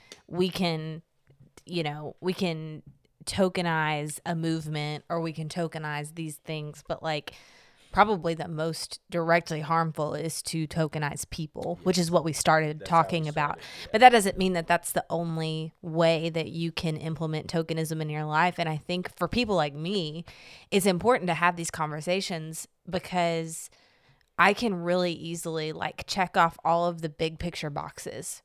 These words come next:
Speaker 1: right? But whenever I start, like, really looking into my life, like, whenever I start looking into the everyday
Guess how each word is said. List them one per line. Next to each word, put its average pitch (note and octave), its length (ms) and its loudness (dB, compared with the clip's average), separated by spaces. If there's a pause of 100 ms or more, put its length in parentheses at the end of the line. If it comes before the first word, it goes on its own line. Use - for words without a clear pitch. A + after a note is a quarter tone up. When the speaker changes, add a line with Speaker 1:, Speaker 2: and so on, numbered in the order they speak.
(140)
Speaker 1:
right? D#3+ 380 2 (640)
But E3+ 440 4
whenever E3+ 360 0
I E3 160 4
start, D3+ 320 0
like, D#3+ 180 -6
really D#3+ 320 -2
looking D#3+ 320 -6
into D#3 1120 -6 (360)
my D#3 280 0
life, G3 400 2
like, D#3+ 300 -2 (340)
whenever F3+ 360 2
I E3+ 80 8
start E3 280 2
looking E3 360 -4
into D#3+ 480 -4
the D#3+ 180 -2
everyday D#3 840 -4